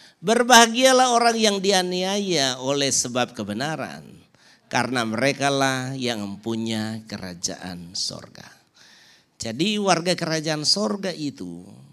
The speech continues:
itu harus jadi orang-orang yang rela dianiaya oleh karena kebenaran.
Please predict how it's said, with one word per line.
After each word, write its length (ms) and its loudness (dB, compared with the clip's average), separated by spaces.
itu 280 -12
harus 420 -8
jadi 220 -10
orang-orang 480 -8
yang 240 -8
rela 560 -8
dianiaya 880 -8
oleh 180 -10
karena 300 -12
kebenaran. 580 -18